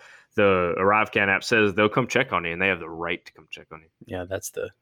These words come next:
Speaker 2: that's the fine print I didn't necessarily enjoy, but we don't have a, we don't have a choice. So here
Speaker 1: No,
Speaker 2: we are.
Speaker 1: money, uh, the money doesn't sleep, and i-, if we wanna go make some money at this gold mine, brother, we gotta sit here in this quarantine, which is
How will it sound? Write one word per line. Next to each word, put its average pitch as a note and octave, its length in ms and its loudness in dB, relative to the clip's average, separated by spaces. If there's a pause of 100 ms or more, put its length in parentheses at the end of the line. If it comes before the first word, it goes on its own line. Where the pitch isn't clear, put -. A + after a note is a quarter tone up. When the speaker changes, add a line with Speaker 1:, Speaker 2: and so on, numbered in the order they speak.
(380)
Speaker 2:
that's A#2 160 -2
the G#2 100 -12
fine G#2+ 320 -8
print G2+ 240 -10
I G2 120 -4
didn't G2 240 -6
necessarily F#2+ 640 -8
enjoy, G2 400 -6
but F#2 180 -4 (440)
we A#2 120 0
don't A#2 140 0
have A#2 180 -2
a, G2 280 -6
we A2+ 80 -4
don't A2 100 -4
have A2 100 -4
a G2+ 40 -10
choice. G#2 400 0 (580)
So F#2+ 120 -10
here G2 60 -6
Speaker 1:
No, A2+ 180 4
Speaker 2:
we G#2 80 0
are. G#2 40 0
Speaker 1:
money, A2 340 2
uh, G2 160 2 (200)
the G2+ 400 0
money B2 320 2
doesn't A#2+ 260 0
sleep, B2 480 0 (200)
and F#2+ 520 -6
i-, F#2 260 -10
if - 160 -16
we G#2+ 100 -4
wanna G#2 180 -2
go G2 200 0
make G2 220 0
some - 200 -6
money G2 220 0
at F2+ 80 -4
this F#2 160 -6
gold F#2+ 320 0
mine, F2 280 -4
brother, F2 280 -2
we F2 80 -6
gotta E2+ 360 -4 (140)
sit - 340 -10
here F#2 140 2
in F2 60 -4
this E2+ 160 -10
quarantine, F2+ 600 -4
which F#2 180 -4
is - 180 -4